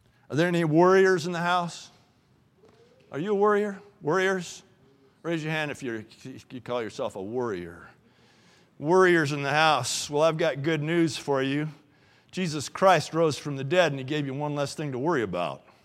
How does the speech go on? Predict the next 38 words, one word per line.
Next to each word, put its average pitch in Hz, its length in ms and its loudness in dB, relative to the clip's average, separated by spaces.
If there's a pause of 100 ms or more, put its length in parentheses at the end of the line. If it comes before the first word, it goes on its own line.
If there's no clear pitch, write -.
(500)
right? 143 240 -2 (920)
Jesus 180 460 -2
Christ 196 640 4 (340)
rose 185 320 2
from 165 200 -4
the 147 80 -4
dead, 151 500 6 (380)
and 147 100 -2
he 156 80 -2
gave 170 220 2
you 151 100 4
one 160 400 2 (340)
less 147 340 6
thing 156 260 -2
to 139 60 -4
worry 143 260 -2
about. 120 240 -2
I 160 80 4
suppose 190 420 0
everybody 165 480 2
worries 151 420 2
some. 165 420 -2 (600)
Pretty 160 220 -2
much 156 340 -4
normal 151 420 -2
part 160 340 2
of 143 60 -6
the 135 100 -6
human 156 280 -4
experience. 156 800 -2
Can 147 120 -4
I 151 60 -2
give 165 220 0
you 165 80 0
a - 20 -2
little 165 160 0
biology 156 600 4
lesson? 165 500 0